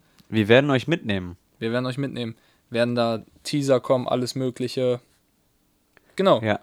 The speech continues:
Speaker 2: wir halten euch up to date.
Speaker 1: Also es wird geil und wir freuen uns einfach total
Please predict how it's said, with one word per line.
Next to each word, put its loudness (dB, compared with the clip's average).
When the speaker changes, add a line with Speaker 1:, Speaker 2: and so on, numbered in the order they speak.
Speaker 2:
wir 0
halten 2
euch -4
up -8
to -14
date. -6
Speaker 1:
Also -2
es -8
wird -2
geil 2
und -6
wir -2
freuen 0
uns -4
einfach -6
total -2